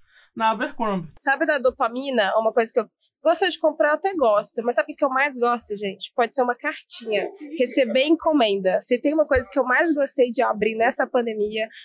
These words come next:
Speaker 2: foi encomenda, qualquer coisa. Chegou a comida, essa coisa, sabe assim? Podia ser um recebido qualquer, recebido de nada. Mandasse um papel embrulhado lá pra minha porta, eu ia achar o máximo.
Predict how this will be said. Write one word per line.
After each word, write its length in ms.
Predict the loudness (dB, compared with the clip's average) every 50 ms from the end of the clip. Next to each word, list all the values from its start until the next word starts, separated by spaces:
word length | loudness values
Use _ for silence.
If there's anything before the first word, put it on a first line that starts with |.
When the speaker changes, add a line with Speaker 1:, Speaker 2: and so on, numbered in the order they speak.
| -20 _ _ -2
Speaker 2:
foi 200 | 2 2 2 2
encomenda, 640 | 0 -2 0 0 2 2 2 2 2 2 0 0 0
qualquer 400 | -2 -2 0 0 -2 -2 0 2
coisa. 280 | 2 2 2 0 -6 -10 -14 _ _ -8
Chegou 280 | -2 0 0 2 2 0
a 40 |
comida, 680 | 0 2 2 4 4 4 2 2 2 2 2 2 0 0 -4 -8 -20 _ -6 -4
essa 200 | -2 -2 0 0
coisa, 220 | 2 2 0 0 -2 -10
sabe 300 | -4 -2 -2 0 0 0
assim? 240 | 0 0 0 -2 -2 -6 -16 -18 -20 -20 -20 _ _ -4 0
Podia 260 | 0 2 4 4 4
ser 180 | 4 2 0 2
um 60 | 2 0
recebido 440 | 0 0 0 -2 0 0 -2 -4 -2
qualquer, 380 | 0 0 0 0 0 0 0 0
recebido 440 | 0 2 2 2 2 0 0 -2 -2
de 160 | 0 2 2 4
nada. 280 | 4 2 2 0 2
Mandasse 360 | 2 2 4 2 2 0 0 -4
um 40 | -2
papel 280 | -2 -2 0 0 -2
embrulhado 500 | -2 0 0 2 2 2 2 0 0 -2 -4
lá 100 | -4 -2
pra 120 | -2 -2
minha 140 | -2 -2 -4
porta, 320 | 0 -2 -2 -2 -2 -4 -2
eu 60 | 0
ia 80 | 0
achar 240 | 0 0 0 0 0
o 60 | 0
máximo. 460 | 2 0 -2 -2 -4 -8 -10 -10 -10